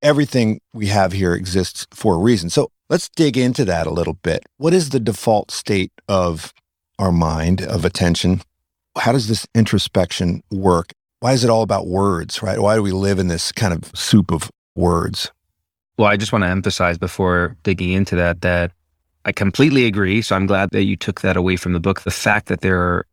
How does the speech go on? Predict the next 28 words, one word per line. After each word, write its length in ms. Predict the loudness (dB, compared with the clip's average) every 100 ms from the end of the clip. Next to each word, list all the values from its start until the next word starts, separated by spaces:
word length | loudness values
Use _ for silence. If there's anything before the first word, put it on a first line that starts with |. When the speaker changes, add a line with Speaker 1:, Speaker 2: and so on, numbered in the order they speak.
| _ _
Speaker 2:
two 160 | 0 0
sides 460 | 2 0 0 -2 -6
to 100 | -8
the 120 | -6
inner 120 | -8
voice, 360 | -8 -6 -6 -4
helpful 640 | -2 -2 -2 -2 -2 -6 _
and 160 | -2 0
harmful. 400 | -4 -4 -4 -4
And 100 | -2
chatter 340 | 2 2 2
is 100 | -2
certainly 300 | -2 -2 -2
the 100 | -4
negative 360 | -4 -2 -2 -2
variety. 600 | -2 -2 -2 -2 -4 -6 -12 -20 -20 _
But 240 | 2 2 0
one 240 | 0 0
take 240 | 2 0 2
home 180 | -2
I, 200 | -2 -4 -6 -4
I 80 |
really 340 | -2 2 2 2
tried 260 | 0 -2
to 140 | -2 -4
emphasize 600 | -2 -2 -2 -2 -2 -2
was 160 | -2
that 260 | 0 0 -2